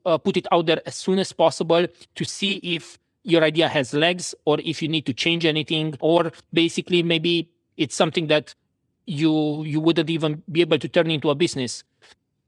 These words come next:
So because of this, I really try to, to talk as much as possible about this self-service scale model, because especially in the B two B world, but also in the B two C s-, world,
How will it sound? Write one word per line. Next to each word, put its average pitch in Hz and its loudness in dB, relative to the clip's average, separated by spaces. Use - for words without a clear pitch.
So 180 2
because 202 4
of 185 2
this, 180 2
I 156 2
really 175 4
try 175 2
to, 156 -2
to 143 0
talk 185 2
as 196 -2
much 185 0
as - -10
possible 165 2
about 147 2
this 143 -2
self-service 165 0
scale 175 0
model, 147 2
because 151 -2
especially 220 0
in 175 0
the 160 -4
B 180 -2
two 175 -4
B 170 2
world, 139 2
but 143 2
also 226 -2
in 165 -4
the 147 -4
B 190 -2
two - -4
C - -6
s-, - -12
world, 143 0